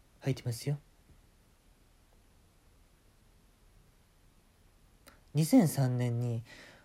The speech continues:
私のお家で発見されたウイスキーなんですけど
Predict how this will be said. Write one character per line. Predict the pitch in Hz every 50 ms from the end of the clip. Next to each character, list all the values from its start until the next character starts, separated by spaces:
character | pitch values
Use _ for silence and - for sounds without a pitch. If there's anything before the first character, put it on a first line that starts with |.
| - - _ _ _
私 | - 139 147 170 165 143 -
の | 170 160 156 156 151 160 151 -
お | - 165
家 | 170 170 - 170
で | 160
発 | 135 147 151 - -
見 | 156 147
さ | 139 147
れ | 139 131
た | 135 127
ウ | 127
イ | 131
ス | 127 -
キ | - 117
ー |
な | 107 107
ん | 101 107
で | 110
す | - -
け | - 107
ど | 110 123